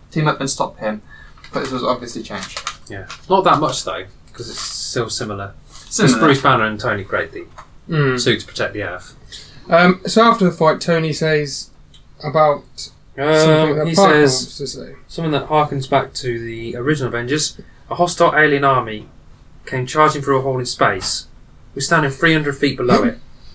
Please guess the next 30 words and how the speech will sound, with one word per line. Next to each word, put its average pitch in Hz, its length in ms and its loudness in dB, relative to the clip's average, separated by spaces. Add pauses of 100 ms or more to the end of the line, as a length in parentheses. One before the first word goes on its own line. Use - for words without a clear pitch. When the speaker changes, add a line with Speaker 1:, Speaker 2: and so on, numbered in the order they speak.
(360)
Speaker 2:
We're 147 160 2
the 131 120 2
Avengers. 120 760 -2 (600)
We 139 80 -2
can 135 140 -4
bust 135 280 2
arm 156 520 2
dealers 131 380 0
all 143 240 0
the 135 80 -2
live 131 280 -2
long 120 220 -2
day, 110 340 -4 (160)
but - 100 -6
that 131 140 2
up 127 160 -2
there, 101 380 -6 (600)
that's 117 240 -4
the 123 140 -2
end 117 220 -4
game. 98 320 -10 (500)
How 139 160 2
are 135 60 4
you 131 100 4
Speaker 1:
Oh. 127 40 2
Speaker 2:
guys 135 220 6
planning 127 280 2
on 120 100 -4
beating 117 280 2
that?" 101 200 -4